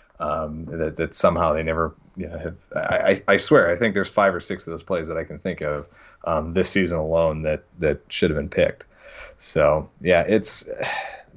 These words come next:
that, that, that's what I'm looking for from this, this Packers defense is regard-,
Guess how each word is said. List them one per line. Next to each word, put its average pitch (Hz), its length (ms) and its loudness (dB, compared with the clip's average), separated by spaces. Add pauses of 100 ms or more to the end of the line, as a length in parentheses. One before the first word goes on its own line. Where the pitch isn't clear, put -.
that, 107 260 6 (120)
that, 95 300 6 (360)
that's 107 460 2
what 113 120 4
I'm 95 200 2
looking 92 260 -4
for 85 380 -2
from 82 200 -8
this, - 340 -6
this - 180 -6
Packers 82 380 0
defense 82 600 -4
is 78 540 -2 (540)
regard-, 107 420 6